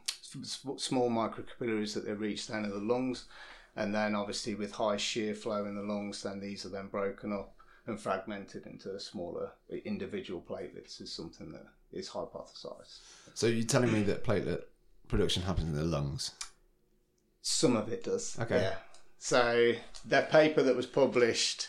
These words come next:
Speaker 1: um, back in, I think it was two thousand seventeen, states that, like, it's fifty fifty. Um, however, that's still under debate, really. Um, there's now a paper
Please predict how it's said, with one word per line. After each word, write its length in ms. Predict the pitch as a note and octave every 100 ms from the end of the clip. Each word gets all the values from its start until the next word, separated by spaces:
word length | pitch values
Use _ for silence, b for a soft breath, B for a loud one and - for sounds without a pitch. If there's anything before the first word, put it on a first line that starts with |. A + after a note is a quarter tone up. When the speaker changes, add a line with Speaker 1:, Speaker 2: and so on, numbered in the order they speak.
| -
Speaker 1:
um, 380 | A#2 A#2 A2+ A2
back 320 | A#2+ B2 -
in, 180 | B2 A2
I 60 | G#2+
think 220 | B2 A2
it 40 |
was 120 | G#2
two 160 | - A#2
thousand 400 | A#2 A2+ A2 A2
seventeen, 760 | - A2 G#2 G#2 A2 G#2 G2+ B B B B
states 440 | - A2+ A2 G#2
that, 200 | A2+ G2
like, 220 | G2+ G2 -
it's 120 | -
fifty 340 | - B2 C3
fifty. 540 | A2 C#3+ C3+ E3 E3 E3 B B B B _ -
Um, 720 | A2+ A2+ A2 A2 A2 G#2+ G#2 - - -
however, 500 | - A2+ A2+ A2 A2+
that's 540 | G#2 G#2 - - - - -
still 440 | - - - A2 G#2+
under 380 | G2+ G2 F#2 - -
debate, 480 | A2+ G#2 G2 G#2 - -
really. 520 | A2 G#2+ A2 A#2+ B2+ - -
Um, 400 | A2+ A2 G#2+ G#2
there's 240 | G#2+ G#2+
now 260 | B2 A#2+ A2
a 60 |
paper 760 | G#2+ A#2 A2 G#2+ B2 A2+ A2